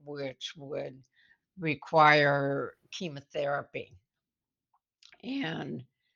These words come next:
with chemotherapy, one does not want to be in a nursing home because with a lot of people with dementia, there's a lot of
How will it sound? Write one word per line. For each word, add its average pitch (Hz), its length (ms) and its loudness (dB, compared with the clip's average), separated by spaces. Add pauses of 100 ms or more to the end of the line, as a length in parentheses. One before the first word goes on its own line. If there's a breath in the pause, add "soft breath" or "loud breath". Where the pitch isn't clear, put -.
(640)
with 156 360 -4
chemotherapy, 156 1500 -2
one 147 480 -10
does 147 280 -8
not 156 300 0
want 147 200 -4
to 131 40 -8
be 135 220 -8
in 135 160 -10
a 131 40 -14
nursing 131 460 -10
home 127 360 -14 (800 soft breath)
because 139 1000 -4 (840)
with 156 460 -2
a 151 60 4
lot 151 340 4
of 135 220 -2
people 139 640 -4
with 139 340 -6 (520)
dementia, 139 840 -2 (460)
there's 139 240 -4
a 151 80 4
lot 139 420 4
of 135 400 4